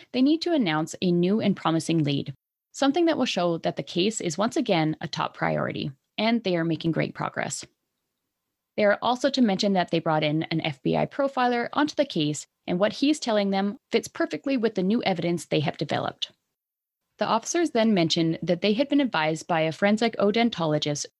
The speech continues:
Doctor Levine, that they should exhume the body. As he, <laughs> as he said, "A casket is cold storage for evidence,"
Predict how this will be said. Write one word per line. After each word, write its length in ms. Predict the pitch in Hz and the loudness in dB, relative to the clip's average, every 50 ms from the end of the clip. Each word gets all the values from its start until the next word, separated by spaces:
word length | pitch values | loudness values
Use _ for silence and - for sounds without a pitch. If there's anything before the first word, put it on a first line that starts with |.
| _ 196 | _ -2
Doctor 320 | 190 190 180 - - 214 226 | -2 -2 -2 2 2 2 4
Levine, 480 | 240 240 208 190 165 156 151 160 151 - _ - - - - - - - _ | 4 2 2 4 4 4 4 2 0 -4 _ -20 -20 -20 -20 -20 -20 -8 _
that 180 | 220 220 214 | -4 -2 0
they 140 | - 247 269 | 0 0 0
should 220 | 262 - 330 302 311 | 0 0 0 0 2
exhume 380 | 262 240 - 226 208 220 240 | 0 0 0 0 0 2 4
the 100 | 254 269 | 2 2
body. 400 | 220 175 147 151 147 151 151 151 - _ _ _ _ _ _ _ | 2 0 0 0 0 0 -2 -4 -6 _ _ _ _ _ _ _
As 240 | - 190 185 180 - | -2 -2 0 -2 -2
he, 260 | - 254 294 285 226 208 208 214 - - - - 180 - | 0 2 2 2 2 2 0 -2 -2 -2 -2 -2 -2 -2
<laughs> 380 | - - 262 330 - - - - | -4 -4 -4 -4 -4 -4 -4 -2
as 200 | 214 208 - - | -2 -2 0 2
he 180 | 294 302 294 | 2 2 2
said, 400 | 254 - 208 170 156 151 156 175 - - - - - - - | 2 0 0 0 2 0 -2 -4 -10 -14 -16 -18 -16 -6 -6
"A 80 | 170 | -6
casket 540 | - - - 226 240 - - - 254 233 - | -6 -4 -4 -4 -4 -2 -2 -4 -4 -2 0
is 240 | - 202 190 175 - | 2 2 2 0 -2
cold 320 | - - - - 359 381 - | -8 -6 -2 0 0 0 -2
storage 420 | - - 349 370 302 202 - - | -2 -2 -2 0 0 0 -2 -2
for 180 | - - 170 - | -4 -2 -2 0
evidence," 580 | - 208 185 156 - - - - - - - | 0 0 0 0 -2 -4 -6 -8 -8 -10 -12